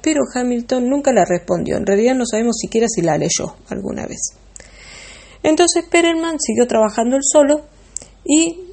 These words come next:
lo que publicó en internet en el año dos mil dos fue el resultado de sus esfuerzos en solitario. Eh, después de más de un siglo de intentos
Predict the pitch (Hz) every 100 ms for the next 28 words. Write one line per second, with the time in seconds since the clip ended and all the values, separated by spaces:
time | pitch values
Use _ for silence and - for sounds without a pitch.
0 | - _ - 247 254 269 247 240 226 285
1 | 285 285 214 233 233 208 196 226 226 208
2 | 185 185 175 - 180 202 226 196 220 220
3 | 190 202 220 - - - - 277 277 262
4 | 190 185 208 214 175 165 - - - -
5 | - - - - - - - - 214 233
6 | - 160 - - - - - _ - -
7 | 226 220 208 220 269 262 247 247 247 -
8 | 311 277 285 294 - - - 180 170 180
9 | 214 208